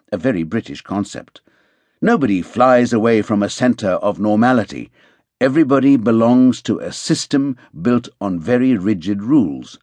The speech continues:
The estate of Gormenghast is sustained by tradition and ritual. Lord Sepulchrave, the father of Titus, is instructed daily by Sourdust,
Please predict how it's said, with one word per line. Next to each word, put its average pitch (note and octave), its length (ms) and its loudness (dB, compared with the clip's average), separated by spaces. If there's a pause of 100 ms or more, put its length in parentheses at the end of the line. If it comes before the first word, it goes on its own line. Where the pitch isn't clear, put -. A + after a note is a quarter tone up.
(880)
The D3+ 200 2
estate - 760 -2
of G2 220 0
Gormenghast F2+ 920 -2 (140)
is B2 160 -4
sustained D3+ 720 2
by B2 160 4
tradition C3 720 -2 (200)
and A#2 220 2
ritual. D2 460 -6 (720)
Lord B2 300 2
Sepulchrave, A#2+ 880 -2 (100)
the A2+ 100 -2
father A#2+ 480 2
of G2 120 -6
Titus, - 540 -4 (260)
is B2 200 0
instructed B2 760 -2
daily A2 460 0
by A2 380 0
Sourdust, - 920 -4